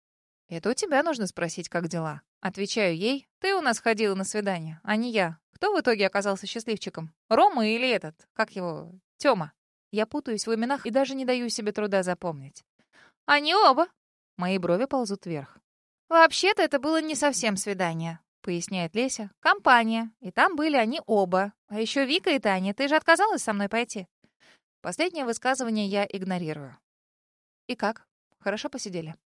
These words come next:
Леся, как и все мы, подрабатывает. Убирается в какой-то гостинице, о чём старается не распространяться. Но я никак не могу уследить за её графиком. Если пошла в кафе, значит, сегодня выходная. «Ну, знаешь, как тебе сказать? Если честно, не очень.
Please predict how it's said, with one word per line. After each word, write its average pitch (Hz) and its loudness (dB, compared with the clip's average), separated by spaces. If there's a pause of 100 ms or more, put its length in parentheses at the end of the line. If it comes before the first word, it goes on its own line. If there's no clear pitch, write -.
(360)
Леся, 294 0
как 202 -2
и 226 0
все 226 -4
мы, 254 -2
подрабатывает. 180 -4 (340)
Убирается 269 2
в - -12
какой-то 202 -2
гостинице, 220 -4
о 202 -6
чём 240 -6
старается 214 -2
не 208 -2
распространяться. 214 -6 (140)
Но 214 0
я 262 0
никак 269 -2
не 180 -2
могу 175 -2
уследить 196 -6
за 175 -2
её 175 -4
графиком. 165 -10 (420)
Если 302 0
пошла 269 2
в - -16
кафе, 277 2
значит, 254 -4
сегодня 233 -2
выходная. 170 -4 (840)
«Ну, 440 4
знаешь, 311 4
как 392 6
тебе 247 -2
сказать? 196 0
Если 392 -2
честно, 330 0
не 277 -2
очень. 196 -4